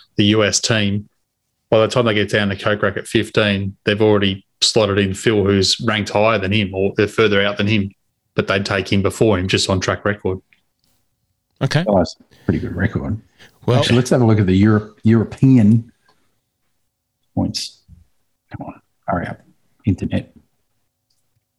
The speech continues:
Speaker 2: Well, it's a battle, battle of the plus forty-year-olds, is it not?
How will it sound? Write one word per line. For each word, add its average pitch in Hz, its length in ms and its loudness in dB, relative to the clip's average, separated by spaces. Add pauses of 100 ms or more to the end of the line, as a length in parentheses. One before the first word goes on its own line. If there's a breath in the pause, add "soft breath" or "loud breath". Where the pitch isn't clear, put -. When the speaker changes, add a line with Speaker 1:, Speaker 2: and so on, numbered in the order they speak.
(600)
Speaker 2:
Well, 117 80 -6
it's - 100 -4
a 95 40 -4
battle, 90 480 -4
battle 110 260 -4
of 80 80 -10
the 82 80 -10
plus 82 280 -8
forty-year-olds, 92 640 -8
is 82 140 -8
it 85 60 -10
not? 139 200 -6